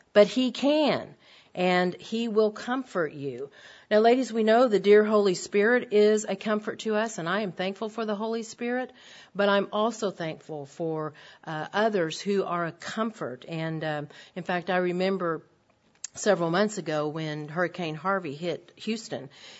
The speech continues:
and I was on the phone with my daughter, and we didn't know if they were gonna have to evacuate their house, and I was concerned about my four grandkids, and, uh, they had a plan if they could,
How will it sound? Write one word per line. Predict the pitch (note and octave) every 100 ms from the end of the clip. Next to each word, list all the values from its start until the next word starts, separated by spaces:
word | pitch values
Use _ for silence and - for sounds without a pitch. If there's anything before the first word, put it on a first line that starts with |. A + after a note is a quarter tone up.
| -
and | - E3 D#3+
I | D#3+
was | D3+
on | F3
the | D#3+
phone | D#3 F3 F3
with | E3 D3+
my | D#3+ D#3 D3+
daughter, | E3 G3+ G3 C#3+
and | C#3+
we | D3+
didn't | D#3+ D#3
know | D#3+ E3+
if | D#3 D3 -
they | D#3+
were | D#3
gonna | D3+
have | D3 C#3+
to |
evacuate | D3 D3+ D3 D3 C#3 C#3
their | D3
house, | D#3 G#3+ G#3+ G#3+ F3+
and |
I |
was | C#3 -
concerned | C#3+ - E3+
about | D#3+ C#3
my | D3
four | C#3+ E3+
grandkids, | D#3 D#3+ G3+ A#3 G#3+ A#3+ A3 A#3 F#3+
and, | C#3 - - - - -
uh, | D3
they | D#3
had | E3 D3+
a |
plan | D3+ F#3+ F#3+ F#3+ F#3+
if | C#3+
they | D#3
could, | C#3+